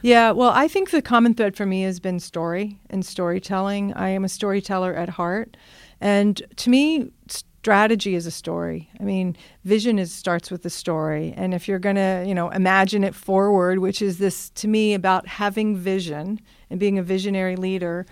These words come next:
it's a good story. You know, the old J F K, "We're gonna go to the moon," and everybody gets excited 'cause they see it. They can actually imagine the, like, boot tus-, touching the dust.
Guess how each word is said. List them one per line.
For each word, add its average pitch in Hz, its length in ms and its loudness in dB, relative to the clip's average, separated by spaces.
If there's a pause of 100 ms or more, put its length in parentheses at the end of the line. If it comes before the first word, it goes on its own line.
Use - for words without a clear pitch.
(420)
it's - 180 -6
a 240 60 -2
good 233 220 -2
story. - 560 -8 (160)
You 220 100 -4
know, 208 160 -2
the 208 80 -2
old 202 160 -4
J 220 220 -2
F 208 120 -6
K, 247 280 0
"We're 214 100 2
gonna 220 160 0
go 240 180 4
to 240 80 2
the 226 80 4
moon," 254 400 8
and 202 100 4
everybody 226 420 2
gets 233 260 0
excited 247 500 0
'cause 214 200 -2
they 214 140 0
see 285 540 0
it. - 220 -6
They 214 120 0
can 233 200 2
actually 247 340 0
imagine 233 540 6
the, 214 260 2
like, 214 340 0
boot 247 280 0
tus-, 220 320 -2
touching 226 420 4
the 214 60 6
dust. 208 640 2